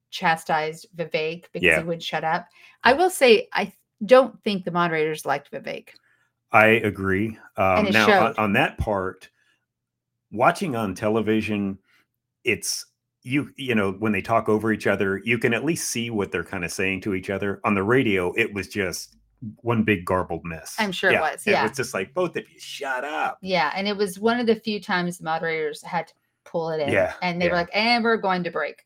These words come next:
Speaker 1: <laughs> So, um, all right, so we go to break, we come back, and they start talking about the southern border and immigration because it's one of the most pressing issues for Republican voters. And that was a,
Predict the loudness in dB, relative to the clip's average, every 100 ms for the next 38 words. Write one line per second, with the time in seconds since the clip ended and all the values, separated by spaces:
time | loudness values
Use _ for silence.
0 | -2 -2 -2 -8 -4 4 6 6 4 0
1 | -8 -10 -8 -12 -12 -18 _ _ _ _
2 | _ -20 -14 -12 -12 -12 -16 -14 0 6
3 | 8 8 6 2 0 -6 -10 -10 2 4
4 | 4 0 -4 -4 -4 -20 _ _ -10 -2
5 | 2 4 4 2 -2 -10 -2 0 2 4
6 | 2 0 _ _ _ _ -2 -2 -2 -4
7 | -2 -2 -2 -6 -6 -6 -4 -4 -4 -6
8 | -8 -6 -6 -8 -6 -4 -2 -4 -4 -6
9 | -6 -6 -8 -6 -2 -2 -4 -6 -8 -8
10 | -10 -10 -4 0 0 0 0 0 -2 -4
11 | -4 -4 -4 -10 -10 -10 -10 -12 -8 -6
12 | -4 -4 -6 -6 -4 2 2 2 -2 -2
13 | 0 2 2 2 0